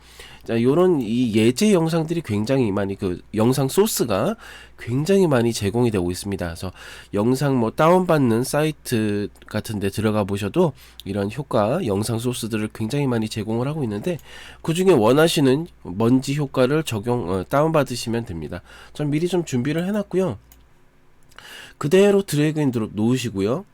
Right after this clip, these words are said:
자, 그럼 요렇게 되면은 이 먼지 효과가 되는 이 영상 소스가,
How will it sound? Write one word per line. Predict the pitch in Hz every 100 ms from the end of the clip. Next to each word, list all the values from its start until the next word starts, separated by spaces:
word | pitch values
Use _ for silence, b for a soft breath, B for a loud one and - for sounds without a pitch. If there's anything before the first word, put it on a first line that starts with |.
| _ _
자, | 180
그럼 | 170 175
요렇게 | 147 160
되면은 | 196 180 160 147 175 139 92 B B -
이 | 139
먼지 | 143 117 135 156 202
효과가 | 214 208 190 180
되는 | 165 170
이 | 131 135 92
영상 | 95 123 135 175
소스가, | 185 214 - 165 110 120 113